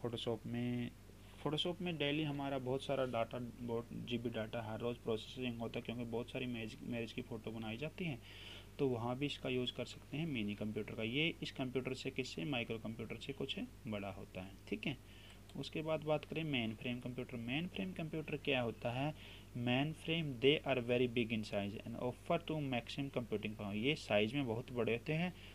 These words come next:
और मैक्सिमम कंप्यूटिंग पावर होती है। A large number of peripheral device can be attached, they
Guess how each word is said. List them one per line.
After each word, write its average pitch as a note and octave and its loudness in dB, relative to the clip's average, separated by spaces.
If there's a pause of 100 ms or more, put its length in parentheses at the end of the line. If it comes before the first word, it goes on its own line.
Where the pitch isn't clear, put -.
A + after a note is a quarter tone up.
(200)
और C3 4
मैक्सिमम E3+ 2
कंप्यूटिंग C#3 4
पावर A2 8
होती F#2+ -2
है। G2+ -8 (320)
A C3+ 4
large A#2 10
number F3 2
of F3 2
peripheral C#3 6
device C3+ 6
can A#2+ 0
be A#2+ 2
attached, G#2+ 0
they C3+ 2